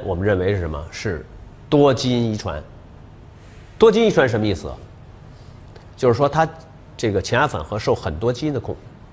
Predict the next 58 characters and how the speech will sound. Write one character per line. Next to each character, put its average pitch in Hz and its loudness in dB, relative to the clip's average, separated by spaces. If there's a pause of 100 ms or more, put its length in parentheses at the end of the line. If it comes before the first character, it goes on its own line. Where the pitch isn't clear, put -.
(220)
的 82 -6 (520)
控 113 -2
制， 80 -12 (720)
所 - 4
以 151 6
它 185 4
不 147 2
是 165 2
一 107 2
个 127 4
单 120 0
基 104 -6
因。 92 -6
如 143 2
果 185 6
单 233 6
基 196 0
因 180 4
就 120 2
好 - -6
办 78 -4
了， 50 -14 (540)
对 104 -4
吧？ 90 -2 (380)
单 190 4
基 196 4
因 202 4
呢， 170 6
我 107 4
们 95 -2
可 123 4
以 90 0 (600)
找 113 4
到 139 6
这 151 4
个 110 4
基 127 0
因， 139 0 (500)
然 123 2
后 139 4
呢， 107 2 (340)
随 139 4
着 147 6
这 120 4
科 160 2
技 143 2
的 117 -4
进 123 0
步， 104 0
也 110 2
可 113 -4
能 107 -2
以 101 -4
后 104 0
有 85 -2
朝 104 2
一 123 2
日， 131 0